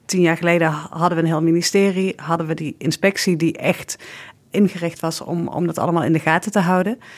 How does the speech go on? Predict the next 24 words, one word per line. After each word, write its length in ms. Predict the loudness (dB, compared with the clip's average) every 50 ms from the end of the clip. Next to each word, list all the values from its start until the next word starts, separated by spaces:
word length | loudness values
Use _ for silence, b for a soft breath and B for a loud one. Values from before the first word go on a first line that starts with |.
| B B B B
Hij 120 | -6 -2
zei: 160 | 0 2 2
"Nu 160 | 4 4 4 4
zijn 200 | 4 4 4 2
het 100 | 2 0
vooral 380 | -2 -2 0 2 2 2 2
afspraken, 600 | 0 -2 -4 -4 -4 -2 -2 -2 -2 -2 -2 -2
maar 100 | 0 2
de 60 | 2
middelen 460 | 4 4 4 4 4 2 2 0 0 0
om 140 | 0 0
het 280 | 0 0 -2 -6 -10 -10 _ _ _
echt 400 | -4 -4 -4 -4 -6 -12 -12 -12 _ _ _ _
door 340 | -6 0 4 6 6 6 4
te 100 | 4 2
laten 260 | 2 2 2 0 0
werken, 280 | 0 0 0 0 0 0
om 80 | 0
het 80 | 0 0
echt 320 | 0 -2 -6 -6 -8 -10
effect 320 | -10 -4 -2 0 0 0 0
te 80 | -2
laten 300 | 0 0 0 -2 -2 -4
hebben, 280 | -4 -4 -4 -6 -8 -10